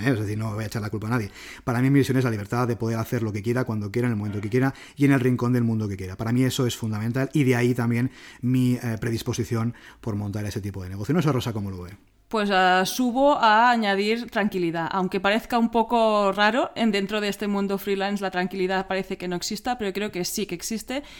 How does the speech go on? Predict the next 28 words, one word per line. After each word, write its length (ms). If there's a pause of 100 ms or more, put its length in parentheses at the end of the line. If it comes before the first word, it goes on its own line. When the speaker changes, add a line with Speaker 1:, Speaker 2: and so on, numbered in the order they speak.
(140)
Speaker 2:
y 60
de 80
hecho 120
decides 460
tú 280
cuándo 240
estar 220
tranquilo. 440 (400)
Speaker 1:
Sí, 100
hay 80
que 80
buscarla 320
a 20
veces, 260
¿eh? 80
Te 80
tengo 160
que 120
decir, 260
¿eh? 80
Hay 120
que 80
Speaker 2:
Sí. 60
Speaker 1:
buscar 220
a 60
veces 220
esa 100
tranquilidad, 560